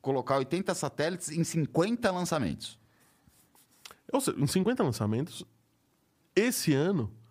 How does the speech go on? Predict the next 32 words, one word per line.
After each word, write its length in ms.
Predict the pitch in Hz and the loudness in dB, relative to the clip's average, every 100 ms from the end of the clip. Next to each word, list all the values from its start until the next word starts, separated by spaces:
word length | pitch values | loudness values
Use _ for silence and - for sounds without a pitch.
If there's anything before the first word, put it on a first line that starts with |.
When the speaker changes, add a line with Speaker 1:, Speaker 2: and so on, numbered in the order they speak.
| _ _ _ _ | _ _ _ _
Speaker 2:
que 120 | - | 0
nós 200 | 131 147 | 2 4
já 80 | 143 | 2
estamos 360 | 135 147 151 143 | 0 0 2 2
no, 80 | 139 | 0
no 200 | 131 135 | 0 0
primeiro, 380 | 120 127 139 147 | 2 2 2 0
no 80 | 123 | 0
final 260 | 139 139 | 2 2
do 80 | 165 | 2
primeiro 300 | 156 143 139 | 0 2 0
terço 480 | 139 - 143 147 - | 0 2 2 2 -2
do 180 | 113 110 | 0 2
ano, 260 | 135 175 110 | 2 2 0
né? 180 | 123 170 - - _ - - - _ _ - | -2 -4 -14 -20 _ -20 -20 -20 _ _ -2
Já 240 | 117 170 | 4 4
é 100 | 220 | 4
mais 300 | 185 156 202 | 2 2 2
de 60 | 220 | 0
um 40 | |
lançamento 360 | 247 233 233 226 | 0 0 0 0
por 120 | 269 | 0
semana. 540 | 302 330 202 202 110 - | 2 4 4 2 -2 -4
Cara, 220 | - 269 277 | 2 4 6
é 40 | |
muita 300 | 180 190 339 | 4 4 0
coisa. 400 | - 233 254 190 | 0 0 2 0
Speaker 1:
Muita 120 | 117 | 0
coisa. 260 | 104 90 190 | 0 0 2
Speaker 2:
É 40 | |
muita 200 | 131 139 | 0 0
coisa. 480 | 262 285 277 190 113 | -2 -2 0 0 -2